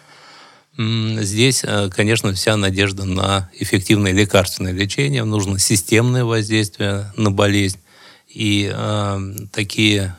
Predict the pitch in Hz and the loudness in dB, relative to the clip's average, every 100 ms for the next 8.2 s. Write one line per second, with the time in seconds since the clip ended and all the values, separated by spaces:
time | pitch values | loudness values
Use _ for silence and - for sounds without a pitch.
0 | - 110 110 104 98 104 107 - 107 104 | -8 0 0 0 0 2 2 2 0 0
1 | 92 104 95 127 107 95 92 104 - - | -2 -4 0 0 0 -2 0 0 0 0
2 | 101 107 110 - 95 87 87 - - 107 | 2 2 2 0 -2 -2 -10 -12 -8 -4
3 | 113 117 151 143 110 107 98 101 110 113 | -4 -2 0 0 -2 -2 -2 0 2 2
4 | 98 104 98 120 101 - - 107 101 90 | 2 0 2 2 0 0 -2 2 2 0
5 | - 95 95 98 - 104 - 90 101 90 | -2 -2 -2 -2 0 -2 0 -2 -2 -2
6 | - - 95 - - - - - - 107 | -4 -4 -4 -6 -20 -20 -10 -4 4 6
7 | 110 101 90 95 95 87 92 90 92 95 | 6 4 2 -2 -6 -6 -6 -8 -10 -12
8 | 92 | -12